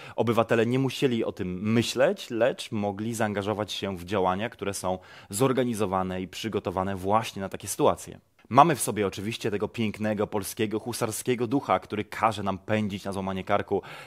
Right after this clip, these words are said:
gdy dzieje się coś niedobrego i możemy pomóc innym. Ale tego ducha warto byłoby uzupełnić o dobrze działające instytucje,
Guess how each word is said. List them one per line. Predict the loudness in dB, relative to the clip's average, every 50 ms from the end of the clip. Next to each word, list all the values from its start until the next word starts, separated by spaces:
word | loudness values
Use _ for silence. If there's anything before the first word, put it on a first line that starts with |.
| -12
gdy | -10 -2 2 2 2
dzieje | 4 4 4 4
się | 2 0
coś | -4 -6 -4 -2
niedobrego | -2 0 0 2 2 2 2 2 0
i | -2 -2
możemy | -2 -4 -4 -4 -4 -4
pomóc | -2 -2 -2 -2 -4 -6 -6
innym. | -6 -6 -6 -8 -10 -12 -14 -18 _ -20 -20 -20 -20 -10 0 6
Ale | 8 8 10 8 8
tego | 6 2 0 0 0
ducha | 2 2 2 4 4 4
warto | 4 4 6 6 6 6 4 0 -4
byłoby | -2 0 2 2 2 2 2
uzupełnić | 0 -2 -2 -6 -2 0 2 2 2 2 -2 -4 -6 -8 -8
o | -6 -6 -6
dobrze | -2 2 2 2 2 2 0 -4 -2
działające | 0 0 0 0 -2 -4 -6 -6 -8
instytucje, | -6 -6 -6 -6 -6 -6 -6 -6 -8 -6 -4 -2 2 2 2 2